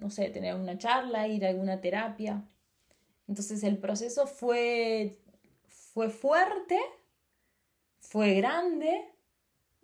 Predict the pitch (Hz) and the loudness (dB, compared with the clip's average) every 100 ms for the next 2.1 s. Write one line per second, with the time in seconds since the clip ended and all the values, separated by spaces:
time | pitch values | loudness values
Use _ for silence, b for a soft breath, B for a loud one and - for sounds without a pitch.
0 | - 208 208 277 320 330 294 262 208 214 | 2 4 8 8 8 6 2 2 2 0
1 | 220 220 226 214 214 208 208 254 262 320 | 0 -2 -2 -2 4 4 2 0 0 0
2 | - | -10